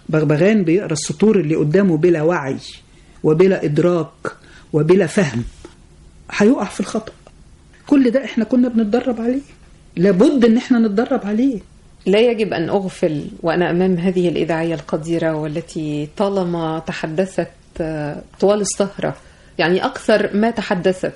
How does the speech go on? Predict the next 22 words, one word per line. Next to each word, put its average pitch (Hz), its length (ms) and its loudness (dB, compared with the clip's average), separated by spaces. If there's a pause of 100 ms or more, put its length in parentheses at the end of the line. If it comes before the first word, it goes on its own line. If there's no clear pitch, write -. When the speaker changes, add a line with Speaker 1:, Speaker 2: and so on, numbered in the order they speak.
Speaker 2:
عن 151 140 -4
استوديو 165 380 -2
الهواء 170 500 0
انتمائها 175 540 -2
الأول، 208 500 0 (520)
ولكن، 180 680 2
آه، 156 440 -2 (140)
هي 190 180 2 (100)
أيضًا 208 520 0 (260)
قدمت 208 500 2 (420)
الوجه 202 380 2
الآخر 202 520 0
والجزء 190 440 0
الآخر 190 520 -2 (500)
من 180 120 2
الشكل 220 440 -2
الإذاعي، 196 520 -2 (520)
ألا 175 140 2
وهي 226 480 0 (300)
النوعية 196 340 2
البرامجية. 143 640 -4
Speaker 1:
مم. 165 180 -12